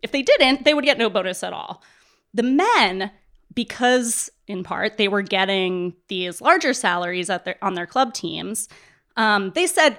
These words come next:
you know, "It's okay if we don't get a base salary and only get bonuses for the games we play." That means if they missed a game, if they weren't called up to the team, if they got hurt and didn't play, they wouldn't get a bonus. But these were extremely high bonuses,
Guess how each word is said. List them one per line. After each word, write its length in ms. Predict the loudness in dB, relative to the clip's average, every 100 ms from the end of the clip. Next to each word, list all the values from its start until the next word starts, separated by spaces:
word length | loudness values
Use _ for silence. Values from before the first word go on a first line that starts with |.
| 2
you 100 | 4
know, 140 | 6
"It's 140 | 4 4
okay 480 | 2 4 2 4 2
if 160 | -2
we 80 | 0
don't 180 | 0 2
get 100 | 2
a 40 |
base 260 | 2 0 2
salary 380 | 2 4 2 -2
and 100 | 0
only 240 | 4 4 4
get 220 | 2 2
bonuses 520 | -2 -2 -4 -8 -6
for 140 | -6
the 100 | -8
games 340 | -6 -6 -6 -8
we 140 | -12
play." 560 | -10 -6 -4 -4 -6 -10 0
That 160 | 4 4
means 280 | 2 -2 -4
if 260 | -4 -4 -6
they 360 | -2 0 0 0
missed 340 | 0 0 -2
a 60 | -2
game, 240 | 0 0
if 140 | -2
they 80 | -2
weren't 240 | -4 -4 -6
called 200 | -2 0
up 140 | 0
to 80 | -2
the 80 | -6
team, 360 | -6 -6 -4
if 100 | -6
they 120 | -8 -12
got 180 | -12
hurt 340 | -8 2 2 4
and 160 | 0
didn't 220 | -2 -2 -4
play, 480 | -4 -2 0 -2 -8 -20 _
they 120 | -2
wouldn't 260 | 2 2 2
get 100 | 0
a 60 |
bonus. 400 | -2 -6 -8 -12
But 260 | -8 -8 -2
these 300 | 0 0 0
were 260 | 0 0 -2
extremely 880 | -10 -8 -6 -4 -2 0 0 -2 -4
high 580 | -6 -12 0 2 4 2
bonuses, 880 | -2 -8 -8 -12 -12 -12 -12 -12